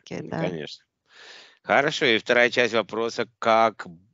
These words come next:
Speaker 2: я могу связаться с куратором, чтобы не было подключения технократных цивилизаций?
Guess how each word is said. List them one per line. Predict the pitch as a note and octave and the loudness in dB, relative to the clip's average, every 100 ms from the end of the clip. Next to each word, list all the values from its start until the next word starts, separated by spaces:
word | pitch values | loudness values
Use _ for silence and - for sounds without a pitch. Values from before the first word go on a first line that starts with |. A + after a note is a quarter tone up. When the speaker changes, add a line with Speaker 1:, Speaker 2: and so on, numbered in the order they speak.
| _ _ _ _ _ | _ _ _ _ _
Speaker 2:
я | G#2+ A2 | 0 2
могу | G#2+ F#2 G2+ | 2 -4 -10
связаться | - - G2 G2+ G2+ G2 G2 | -12 -12 -6 -4 0 0 0
с | F#2 | -14
куратором, | - G#2+ G#2 G2 G2+ G#2 G2+ | -12 -6 -2 0 0 -4 -8
чтобы | - G2 F#2+ | -12 -12 -8
не | G2+ | -6
было | F#2+ F#2 | -4 -4
подключения | F2 F2+ - F#2 - G2 F#2 | -4 -8 -10 -10 -6 -6 -6
технократных | F#2+ - F2+ - F#2+ F2+ F2 | -8 -8 -10 -2 0 0 -4
цивилизаций? | - E2+ D#2+ D#2 C2+ G#2+ - - | -12 -8 -6 -6 -8 -12 -14 -20